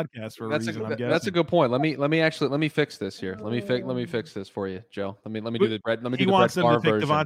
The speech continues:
Speaker 1: Devonta,
Speaker 2: Yeah,
Speaker 1: but
Speaker 2: so I
Speaker 1: imagine,
Speaker 2: fixed,
Speaker 1: imagine
Speaker 2: I fixed
Speaker 1: a,
Speaker 2: it.
Speaker 1: a hundred seventy pound receiver, number one overall, when you don't have a quarterback and Trevor Lawrence is available. Yeah, we're not doing that. Trevor Lawrence, quarterback, Clemson, Jaguars, chalk.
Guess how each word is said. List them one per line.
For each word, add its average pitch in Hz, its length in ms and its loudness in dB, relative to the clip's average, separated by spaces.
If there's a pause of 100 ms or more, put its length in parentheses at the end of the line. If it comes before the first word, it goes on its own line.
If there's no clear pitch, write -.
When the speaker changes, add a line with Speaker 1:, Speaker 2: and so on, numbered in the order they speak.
(140)
Speaker 1:
Devonta, - 20 -4
Speaker 2:
Yeah, 123 200 4
Speaker 1:
but 143 160 -4
Speaker 2:
so - 100 2
I - 20 6
Speaker 1:
imagine, 180 140 4
Speaker 2:
fixed, 175 140 -2 (100)
Speaker 1:
imagine 180 500 -2
Speaker 2:
I 135 60 -4
fixed 123 200 -4
Speaker 1:
a, 135 80 0
Speaker 2:
it. 139 60 -4 (200)
Speaker 1:
a 180 60 -4
hundred 180 320 0
seventy 180 360 -2
pound 160 260 -2
receiver, 143 380 -6
number 135 240 -4
one 139 160 -2
overall, 120 500 -4 (200)
when 147 120 -2
you 143 80 0
don't 143 240 0
have 135 140 0
a 123 60 -4
quarterback 123 500 -4
and 117 100 -8
Trevor 120 260 -4
Lawrence 117 380 -6
is 110 140 -10
available. 110 420 -6 (760)
Yeah, 139 100 0
we're 156 120 2
not 175 120 0
doing 147 200 0
that. 104 200 -10
Trevor 156 240 0
Lawrence, 147 400 0
quarterback, 143 340 0
Clemson, 135 400 -4
Jaguars, 117 840 -4 (800)
chalk. - 440 -16